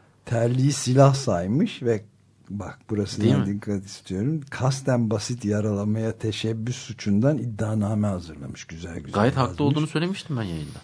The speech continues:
Speaker 1: Evet. İddianamede şu da söyleniyor. Şenay Güzel'in oğluna terlik fırlattığı, isabet etmediği,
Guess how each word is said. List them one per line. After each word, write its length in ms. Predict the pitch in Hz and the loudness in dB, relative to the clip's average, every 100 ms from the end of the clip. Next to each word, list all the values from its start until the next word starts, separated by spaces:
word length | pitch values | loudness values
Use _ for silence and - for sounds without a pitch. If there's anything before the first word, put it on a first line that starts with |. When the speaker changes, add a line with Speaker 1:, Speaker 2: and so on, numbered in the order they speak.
| - | -6
Speaker 1:
Evet. 280 | 101 101 82 - _ - - - - | -2 -2 -4 -12 _ -20 -20 -20 -14
İddianamede 840 | 120 127 127 127 127 135 143 170 | 0 2 4 4 6 6 6 6
şu 400 | 139 - - 139 | 4 -2 -2 2
da 140 | 139 98 | 2 2
söyleniyor. 720 | - 87 85 85 90 120 139 | -2 -4 -6 -8 -4 -2 -2
Şenay 460 | 135 101 113 123 120 | -2 0 2 2 2
Güzel'in 480 | 113 120 131 143 98 | 0 0 2 2 0
oğluna 500 | 110 120 127 139 135 | 0 2 4 4 2
terlik 420 | 107 107 135 214 | -2 -2 0 -2
fırlattığı, 760 | 233 208 151 104 - 98 123 - _ _ - - - | -2 0 0 0 -4 -6 -6 -8 _ _ -20 -20 -14
isabet 600 | 107 - 139 160 160 - | -4 2 4 4 0 2
etmediği, 800 | 202 202 202 123 87 92 123 | 2 6 6 6 2 -4 -4